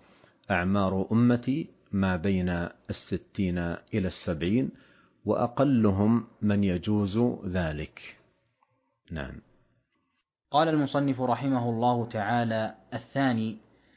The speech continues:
Speaker 2: عن ابن عباس رضي الله عنهما قال: كان عمر رضي الله عنه يدخلني مع أشياخ بدر، فكأن بعضهم وجد في نفسه، فقال:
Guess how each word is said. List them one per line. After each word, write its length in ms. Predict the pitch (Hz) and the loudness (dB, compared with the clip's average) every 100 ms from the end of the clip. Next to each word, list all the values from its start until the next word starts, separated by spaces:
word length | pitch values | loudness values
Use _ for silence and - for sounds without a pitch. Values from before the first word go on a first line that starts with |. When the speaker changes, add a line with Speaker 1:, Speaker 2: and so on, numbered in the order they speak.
| _ - | _ -4
Speaker 2:
عن 140 | 117 | 0
ابن 180 | 135 139 | 2 0
عباس 640 | 131 120 107 123 135 131 | 0 -2 0 0 0 0
رضي 420 | 127 110 120 120 117 | -4 -2 -2 -2 -2
الله 420 | 110 120 123 117 | 0 0 0 0
عنهما 480 | 110 107 123 120 107 | -2 -2 -2 0 -2
قال: 600 | - 127 131 127 127 123 - _ _ _ - | -2 0 2 2 0 -2 -10 _ _ _ -2
كان 260 | 131 147 | 2 2
عمر 600 | 135 117 147 135 117 113 | 2 0 0 0 0 0
رضي 260 | 131 131 120 | 0 0 0
الله 520 | 107 101 123 120 113 | 0 0 2 2 -2
عنه 340 | 104 123 110 | -2 -2 -2
يدخلني 840 | 110 120 117 - 139 131 117 117 110 | -2 -4 -6 -6 -2 0 0 -2 -2
مع 420 | 117 123 113 104 | -2 -2 -4 -6
أشياخ 460 | 113 120 127 131 127 | -8 -4 -2 -2 -4
بدر، 360 | 127 143 117 - - _ _ _ _ _ | -2 0 -2 -4 -20 _ _ _ _ _
فكأن 680 | 123 120 127 165 160 135 120 | -6 -2 0 0 2 2 2
بعضهم 720 | 131 127 113 143 131 120 107 | 2 0 0 -2 0 -2 0
وجد 400 | 127 139 131 113 | 0 0 -2 -2
في 220 | 110 110 | -4 -2
نفسه، 420 | 117 120 - 107 - _ _ _ _ | -2 -4 -8 -10 -10 _ _ _ _
فقال: 600 | 113 - 135 131 120 120 | -8 0 2 4 2 -2